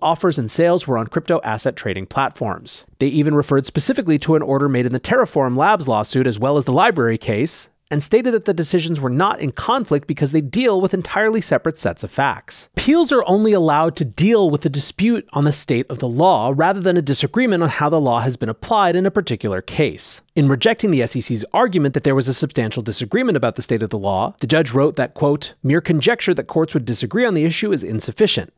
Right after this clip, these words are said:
Instead, there must be substantial doubt that the district's court order was correct." To simplify it down, the judge appears to be saying that there is no dispute that the Howey test is the correct legal theory to apply in the Ripple case, nor is there any dispute about the judge's understanding of the Howey test.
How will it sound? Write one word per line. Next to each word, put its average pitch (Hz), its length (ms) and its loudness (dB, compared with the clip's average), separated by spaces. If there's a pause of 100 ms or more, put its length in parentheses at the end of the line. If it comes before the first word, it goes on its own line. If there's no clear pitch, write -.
Instead, 214 420 0
there 185 100 2
must 151 160 -2
be 175 80 0
substantial 131 520 -2
doubt 185 340 2
that 147 140 0
the 139 60 -4
district's 160 460 -2
court 147 320 -2
order 117 260 0
was 101 200 -4
correct." - 560 -4 (100)
To - 80 -10
simplify 254 440 2
it 190 120 0
down, 87 400 -4 (240)
the 139 60 -2
judge 262 260 2
appears 240 340 0
to - 80 -4
be 170 140 -2
saying 90 400 -4
that 98 100 -14
there 151 140 2
is 117 100 -2
no 160 240 4
dispute 165 400 -2
that 170 100 -6
the 139 60 -4
Howey 131 320 -2
test - 340 -4
is 226 200 2
the 202 80 -2
correct 135 340 -2
legal 120 160 -2
theory 202 380 2
to 151 160 -2
apply 185 320 0
in 190 100 -2
the 185 60 2
Ripple 110 240 -4
case, - 560 -4
nor 135 320 4
is 160 80 0
there 160 140 0
any 143 120 0
dispute 143 380 0
about 131 180 -2
the 147 80 -2
judge's 117 300 -4
understanding 156 600 -2
of 113 120 -12
the 131 60 -10
Howey 202 300 0
test. - 500 -6